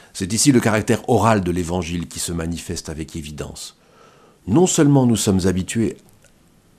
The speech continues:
à lire avec notre voix intérieure, mais on gagne en réalité beaucoup, quand on en a la possibilité, à lire à haute voix les lectures du jour, parce qu'il s'agit d'une parole et non d'un texte,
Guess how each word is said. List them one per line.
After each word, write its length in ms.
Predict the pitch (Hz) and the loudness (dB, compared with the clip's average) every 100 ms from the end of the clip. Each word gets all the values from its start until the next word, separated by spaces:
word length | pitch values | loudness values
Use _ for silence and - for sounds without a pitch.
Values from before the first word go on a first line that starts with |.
| - | -6
à 120 | 82 | -2
lire 500 | 82 104 117 92 - | 0 4 6 4 -4
avec 240 | - 80 80 | -12 -8 -8
notre 280 | 78 - 76 | -8 -10 -10
voix 320 | 78 85 78 | -6 -6 -6
intérieure, 600 | 80 - 90 143 127 - _ - - - - - _ _ - | -8 -8 -2 0 0 -6 _ -20 -20 -20 -20 -20 _ _ 4
mais 260 | 123 135 - | 6 6 2
on 140 | 120 123 | 2 4
gagne 260 | 127 143 | 6 6
en 60 | 131 | 6
réalité 420 | 113 120 107 120 | 4 2 2 0
beaucoup, 640 | 87 82 139 143 175 202 - _ - - | 0 4 4 4 0 0 -2 _ -20 -14
quand 180 | 82 | -10
on 140 | 87 85 | -4 -2
en 80 | 90 | 0
a 80 | |
la 100 | 90 | -2
possibilité, 720 | 78 82 - 76 73 73 113 - _ _ _ _ _ _ _ _ | -4 -6 -8 -8 -10 -8 -10 -12 _ _ _ _ _ _ _ _
à 100 | 104 | 0
lire 320 | 104 147 147 | 2 6 6
à 140 | 107 117 | 6 6
haute 220 | 185 - | 6 6
voix 420 | 120 87 82 69 - | 0 0 -6 -8 -12
les 140 | 98 90 | -6 -4
lectures 460 | 90 82 - 82 | -4 -6 -8 -8
du 120 | 78 | -8
jour, 380 | 73 67 - - _ _ _ _ _ _ | -12 -14 -18 -20 _ _ _ _ _ _
parce 200 | 117 113 | -8 -6
qu'il 160 | - 120 | -4 -2
s'agit 340 | 123 113 123 | -2 0 0
d'une 220 | 113 107 | 2 0
parole 500 | - 104 92 85 73 - | 2 0 2 -4 -6 -12
et 80 | - | -8
non 140 | 92 87 | -6 -4
d'un 160 | 85 | -6
texte, 520 | 80 82 71 - - | -8 -10 -10 -16 -18